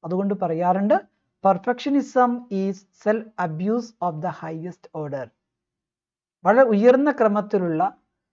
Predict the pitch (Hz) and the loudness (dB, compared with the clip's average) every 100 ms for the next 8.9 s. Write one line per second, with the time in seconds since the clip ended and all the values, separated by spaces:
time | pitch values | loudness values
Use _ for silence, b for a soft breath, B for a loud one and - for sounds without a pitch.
0 | _ - 220 269 285 220 208 202 208 202 | _ 4 6 6 4 2 2 2 2 2
1 | 208 185 175 180 175 160 160 175 - 208 | -2 -4 -6 -4 -2 -4 -6 -12 -10 -8
2 | 220 170 156 170 262 - _ _ - 160 | -4 -4 -4 -4 -6 -10 _ _ -16 -16
3 | - 151 160 139 - - _ _ _ _ | -16 -20 -20 -20 -20 -20 _ _ _ _
4 | _ _ _ _ _ _ _ 185 175 170 | _ _ _ _ _ _ _ -6 -4 -4
5 | 170 165 165 302 - _ _ _ _ 170 | -4 -4 -4 -6 -10 _ _ _ _ -4
6 | 175 170 175 160 - 180 185 247 226 190 | -4 -4 -6 -8 -6 -4 -4 -6 -4 -4
7 | 180 - 165 156 160 165 160 _ _ _ | -6 -10 -14 -14 -14 -14 -14 _ _ _
8 | - 233 226 180 185 196 180 170 170 | -4 0 0 0 0 2 2 2 0